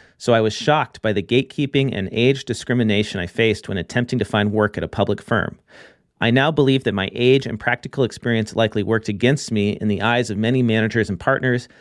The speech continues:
and the job search seemed to somehow get worse as it ground on and I began passing exam sections. Three interview experiences in particular have stayed with me from that unhappy time in my life. The first was with a younger manager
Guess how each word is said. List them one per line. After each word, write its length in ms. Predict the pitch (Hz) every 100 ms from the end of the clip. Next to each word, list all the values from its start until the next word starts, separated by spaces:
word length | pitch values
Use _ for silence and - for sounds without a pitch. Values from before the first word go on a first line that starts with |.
| _ _
and 140 | - 110
the 40 |
job 300 | 101 127 135
search 380 | - 127 120 -
seemed 440 | - - 120 117 123 -
to 100 | 104
somehow 400 | 123 120 120 107
get 220 | 110 -
worse 440 | 107 135 117 - -
as 120 | 104
it 120 | -
ground 400 | - 120 127 131
on 340 | 113 113 113
and 180 | 110 98
I 80 | 90
began 380 | 98 101 110 107
passing 460 | - 113 104 107
exam 340 | 85 - 104 98
sections. 600 | - 92 - - 117 - _ _ _ _ _
Three 340 | - 165 196 196
interview 500 | 143 143 147 123 113
experiences 680 | - - 127 120 117 107
in 160 | 104 107
particular 560 | 107 - 156 - 104 101
have 160 | 110
stayed 380 | - - 123 139
with 260 | 117 107 92
me 160 | 87
from 240 | - 113 117
that 200 | 110 -
unhappy 420 | 110 107 113 113
time 360 | - 107 104 104
in 120 | 104
my 140 | 95
life. 320 | 92 80 76 - _ _ _ _ -
The 100 | 120
first 420 | - 190 190 -
was 280 | 131 123 127
with 120 | 120
a 60 | 110
younger 580 | 110 139 151 151 151 -
manager 640 | 123 123 117 113 113 120